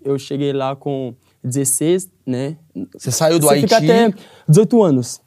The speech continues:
Speaker 2: Isso.
Speaker 1: É uma, uma história longa.
Speaker 2: A gente
Speaker 1: Eu
Speaker 2: vai nela, a gente
Speaker 1: saí,
Speaker 2: vai nela
Speaker 1: né?
Speaker 2: daqui a pouco.
Speaker 1: Então, assim, lá eu fiquei lá há pouco tempo, né? Mas disso eu tive um certo, é, a-,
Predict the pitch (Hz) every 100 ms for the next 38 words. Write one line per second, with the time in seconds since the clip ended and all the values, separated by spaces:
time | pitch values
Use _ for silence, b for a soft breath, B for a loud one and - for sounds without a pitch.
0 | - 104 359 202 226 269 269 196 - -
1 | 214 269 - 277 302 233 202 175 139 127
2 | 160 214 165 196 202 262 240 180 220 -
3 | 190 220 226 220 - 226 214 214 202 196
4 | 202 226 240 240 - 233 220 214 240 226
5 | 220 240 - 208 302 294 233 196 254 214
6 | 190 196 208 233 233 170 226 247 240 233
7 | 240 220 240 - 233 226 233 214 196 196
8 | 190 185